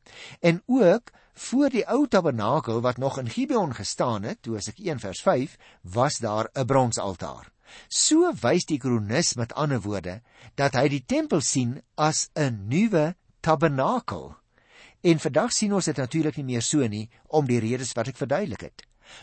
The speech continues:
Ook die manier waarop die tempel gebou is, word met 'n voorportaal, die groot vertrek en die allerheiligste ingerig, en dit is natuurlik in ooreenstemming met die tabernakel van ouds.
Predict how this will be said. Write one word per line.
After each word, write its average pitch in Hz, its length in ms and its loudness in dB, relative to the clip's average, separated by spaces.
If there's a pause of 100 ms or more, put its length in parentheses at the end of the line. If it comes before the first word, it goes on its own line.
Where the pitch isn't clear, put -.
Ook 294 200 4
die 285 100 4
manier 160 560 4
waarop 127 260 0
die 120 120 -4
tempel 185 280 2
gebou 123 680 2
is, - 380 -10 (460)
word 135 300 0
met 127 160 -4
'n 107 60 -2
voorportaal, 180 960 -2 (420)
die 123 120 0
groot 202 420 4
vertrek 170 640 0 (360)
en 160 200 4
die 135 120 2
allerheiligste 131 720 0
ingerig, 180 640 -6 (400)
en 185 200 6
dit 175 180 2
is 349 120 0
natuurlik 196 400 0
in 127 140 -2
ooreenstemming 123 840 -2
met 127 220 -2
die 139 100 -4
tabernakel 113 720 -2
van 185 220 -2
ouds. - 460 -2